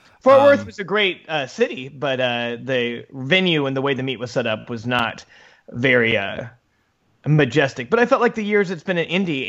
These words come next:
Speaker 1: and Cincinnati have been fine. I, I, I don't know. I felt like they seemed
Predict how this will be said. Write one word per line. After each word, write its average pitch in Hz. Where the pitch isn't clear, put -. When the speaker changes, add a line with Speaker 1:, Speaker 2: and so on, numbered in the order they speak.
Speaker 1:
and 165
Cincinnati 127
have 123
been 113
fine. 120
I, 127
I, 127
I 143
don't 143
know. 110
I 127
felt 123
like 117
they 120
seemed 113